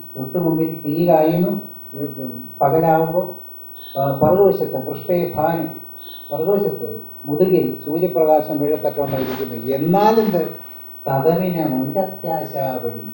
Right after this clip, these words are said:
പാ-, ആശാപാശം. അങ്ങനെയാണെങ്കിൽ ആശ വിടും. ആരെങ്കിലും വന്ന് ചിലപ്പോ എന്നെ കാറിൽ കയറ്റിക്കൊണ്ട് പോക്കളഞ്ഞാലോ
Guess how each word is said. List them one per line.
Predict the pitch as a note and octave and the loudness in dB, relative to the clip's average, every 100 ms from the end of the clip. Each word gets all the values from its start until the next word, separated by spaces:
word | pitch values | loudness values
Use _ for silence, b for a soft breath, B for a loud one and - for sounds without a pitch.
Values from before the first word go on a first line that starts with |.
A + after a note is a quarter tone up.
| - | -4
പാ-, | B2+ B2+ B2+ - - - - | -2 -2 -4 -10 -14 -14 -6
ആശാപാശം. | C#3+ D3 D3 C#3 C3+ A#2+ - - - - - - - - - - - - | -4 0 2 2 0 -2 -4 -10 -16 -18 -18 -18 -18 -18 -18 -18 -18 -16
അങ്ങനെയാണെങ്കിൽ | B2+ D#3+ A3+ G3 D3+ E3 E3 D3+ C#3+ | -8 -2 0 0 0 -2 -4 -4 -4
ആശ | C3 D3 F#3 A#3 A3+ G#3 | -4 -4 -2 -4 -2 0
വിടും. | C#3+ B2+ - - - - - - - - - - - - - - - - - - - - - | 0 -2 -6 -12 -16 -18 -18 -18 -18 -18 -18 -18 -18 -18 -18 -18 -18 -18 -18 -18 -18 -18 -16
ആരെങ്കിലും | A#2+ D#3+ A#3 B3+ A#3+ A#3 A3+ A3+ G#3+ F#3 | -6 2 6 6 4 2 4 4 6 4
വന്ന് | D#3 F3 E3 | 0 0 -2
ചിലപ്പോ | D3 D3+ D3 | -2 -2 -2
എന്നെ | C3 C#3+ | -2 -4
കാറിൽ | C#3 C3 C#3+ C#3 | -4 -4 -4 -4
കയറ്റിക്കൊണ്ട് | C#3 C3+ C3+ B2+ | -6 -8 -8 -8
പോക്കളഞ്ഞാലോ | B2 C3 C3 E3 D3+ C3 B2+ | -4 -2 -2 -2 -2 -2 -4